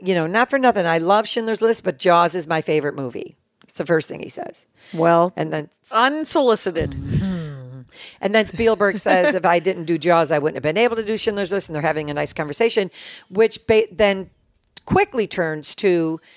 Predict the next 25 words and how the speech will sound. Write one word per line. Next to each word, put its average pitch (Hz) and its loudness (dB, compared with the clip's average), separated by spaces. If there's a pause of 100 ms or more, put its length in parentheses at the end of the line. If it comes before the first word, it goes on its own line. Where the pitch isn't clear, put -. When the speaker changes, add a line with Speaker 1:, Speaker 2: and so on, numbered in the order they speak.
(140)
Speaker 1:
because 233 2
Spielberg 214 2 (1120)
directed 196 0
one 175 2
of 170 -2
the 175 0
very 180 2
first 226 0
Columbos 208 -4 (160)
Speaker 2:
Oh, 453 2
did 554 2
Speaker 1:
that - 2
Speaker 2:
he? 349 2
Speaker 1:
starred 226 2
Jack 175 0
Cassidy. - -4
It 170 -4
was 165 -2
the 180 -4
second - -2
one. 180 -4 (680)
Speaker 2:
Okay. 320 0 (600)
Who's 330 2
Jack 285 2
Cassidy? - -10